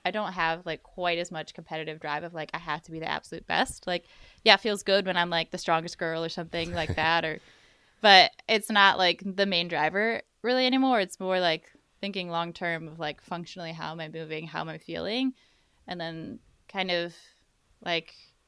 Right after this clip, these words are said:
Speaker 1: how can I continue this? How can I make this a sustainable, uh, level of fitness, like, for the rest of my life,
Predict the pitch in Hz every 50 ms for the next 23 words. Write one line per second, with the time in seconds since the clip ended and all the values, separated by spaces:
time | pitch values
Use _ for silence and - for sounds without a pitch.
0 | _ _ _ - 175 185 - 220 185 180 175 170 - _ _ - 208 180 175 -
1 | - 196 196 190 175 170 165 175 151 156 160 - - - - - - _ _ _
2 | _ - 196 - 196 196 190 185 185 185 170 - 180 - - 165 - - 175 160
3 | 165 160 156 147 147 151 151 - _ _ _ _ _ _ _ _ _ _ _ _
4 | _ _ - 165 165 156 151 160 185 185 190 170 170 - - 190 - 175 170 160
5 | 160 - - 170 165 165 - 180 165 151 147 160 - 151 143 139 143 92 -